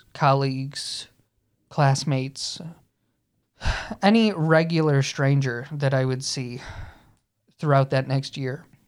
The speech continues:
would never know about. I kept them fairly secret, as secret as I could. I had a lot of people very understanding of my situation,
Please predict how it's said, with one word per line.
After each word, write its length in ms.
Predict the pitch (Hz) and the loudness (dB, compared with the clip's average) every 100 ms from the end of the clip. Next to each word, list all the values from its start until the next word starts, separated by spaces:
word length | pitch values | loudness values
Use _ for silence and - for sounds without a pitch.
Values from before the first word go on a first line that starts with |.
| - | 0
would 160 | 151 143 | 4 8
never 260 | 147 147 | 8 6
know 240 | 139 127 127 | 4 4 0
about. 320 | 127 123 - _ _ _ _ _ _ _ _ _ _ - | -4 -8 -14 _ _ _ _ _ _ _ _ _ _ -4
I 120 | 143 | -4
kept 280 | 139 147 143 | -2 -4 -2
them 320 | 139 131 135 - _ _ _ | -2 -2 -4 -10 _ _ _
fairly 600 | _ - - 143 143 147 | _ -4 0 2 2 0
secret, 500 | 139 143 135 185 220 - - _ _ _ _ _ _ _ _ _ _ _ _ _ _ _ _ _ _ _ - | -2 -4 -2 -2 -4 -8 -20 _ _ _ _ _ _ _ _ _ _ _ _ _ _ _ _ _ _ _ -2
as 260 | 147 139 135 | 2 2 0
secret 380 | 156 143 147 | -2 0 0
as 140 | 139 147 | 2 0
I 100 | 143 | -2
could. 560 | 139 - 139 147 196 - - - - - _ _ _ _ | -2 0 0 0 -4 -8 -20 -20 -20 -20 _ _ _ _
I 120 | - 147 | 4 6
had 180 | 156 | 8
a 60 | 143 | 6
lot 240 | 139 139 | 6 6
of 100 | 139 | 4
people 400 | - 156 143 135 | 2 2 4 2
very 320 | 135 143 147 147 | 4 6 6 6
understanding 720 | 139 127 - 147 139 143 139 | 4 2 2 2 4 4 4
of 80 | 131 | 2
my 120 | 131 | 0
situation, 680 | - 139 135 131 131 151 | -4 -6 -6 -6 -6 -8